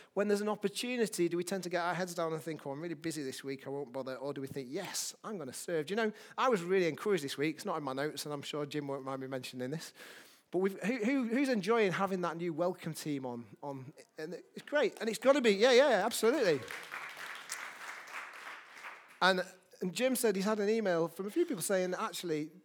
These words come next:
the one thing that surprised him, and it shouldn't, is that actually people who on the welcome team are being blessed by doing it. You know, they're not here necessarily to be the blessing. They are stepping out, serving God,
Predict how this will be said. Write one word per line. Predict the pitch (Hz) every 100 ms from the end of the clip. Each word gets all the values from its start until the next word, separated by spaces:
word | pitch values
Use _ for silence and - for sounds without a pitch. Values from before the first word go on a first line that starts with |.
| _ 180
the | 170
one | 202 240
thing | 247 208
that |
surprised | 170 - - - 208 240 240 160
him, | 143 147
and | 220
it | 190
shouldn't, | - 240 269 220 220 262 - _ _ _ _ _ _
is | 220 190
that | 220
actually | 240 226 226
people | 247 254 - 220
who | 208 -
on | 220
the | 226
welcome | 208 240 233 196
team | 165 147 175 - -
are | 151
being | 170 208 214
blessed | 170 170 190 214 - - - -
by | 175 196
doing | 202 254 269 254
it. | 214 - - - _ - - - _ -
You | 214
know, | 220 262 247
they're | 247 285
not | 285 233 202
here | 247 247
necessarily | 240 208 254 240
to | 233
be | 185 240 247
the | 220
blessing. | 202 254 254 - 185 233 - - - -
They | 247 277
are | 262
stepping | - - 277 - 262
out, | 254 220 214 202
serving | - 269 262 277 247
God, | 269 196